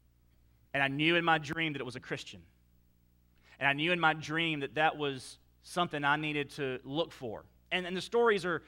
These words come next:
are different, but they are so common. Why? Because God is already working in the hearts of those people. He's already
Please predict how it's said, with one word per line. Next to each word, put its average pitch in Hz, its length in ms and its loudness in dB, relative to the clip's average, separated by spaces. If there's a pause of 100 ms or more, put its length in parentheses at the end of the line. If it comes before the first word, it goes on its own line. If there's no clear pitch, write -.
(160)
are 170 140 4
different, 160 400 2
but 160 140 -6
they 170 140 2
are 156 80 0
so 208 580 2 (240)
common. 190 440 4 (260)
Why? 214 260 6
Because 151 240 -4
God 220 260 4
is 180 80 -2
already 185 320 2
working 202 640 2 (160)
in 180 140 -4
the 175 100 4
hearts 185 540 2
of 165 180 2
those 170 240 0
people. 156 480 -8 (840)
He's 202 180 2
already 214 400 8